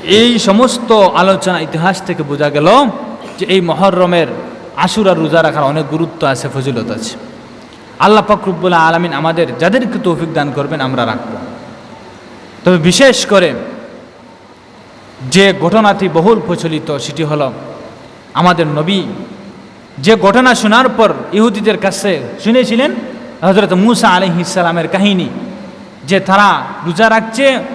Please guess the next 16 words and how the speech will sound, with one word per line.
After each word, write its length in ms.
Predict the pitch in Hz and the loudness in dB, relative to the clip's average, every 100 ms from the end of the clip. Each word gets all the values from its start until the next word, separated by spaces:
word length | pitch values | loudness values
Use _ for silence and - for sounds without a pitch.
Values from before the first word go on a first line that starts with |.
| - - | -12 -2
মূসা 240 | 208 233 | 0 2
আলাইহিস 220 | 226 220 - | 2 2 0
সালামের 340 | 202 185 180 | 0 2 2
অনুসরণ 480 | 190 269 254 226 190 | 2 2 4 2 2
করার 280 | 190 175 160 | 2 2 2
জন্য। 360 | 165 165 143 - - - - | 0 0 -2 -4 -14 -6 -2
তখন 220 | 180 165 | 2 2
আল্লাহ 300 | 165 170 156 | 4 2 2
রসুল 180 | 147 151 | -2 0
বলেছিলেন 420 | 160 156 151 143 | 0 0 -2 -2
যে 120 | 139 | 0
আমরাও 380 | 143 180 226 214 | 2 4 4 4
তো 200 | 220 180 | 2 0
তোমাদের 460 | - 226 247 233 | 2 2 2 2
থেকে 220 | 220 180 165 | 0 -2 -2
বেশি 320 | 170 196 | -2 -2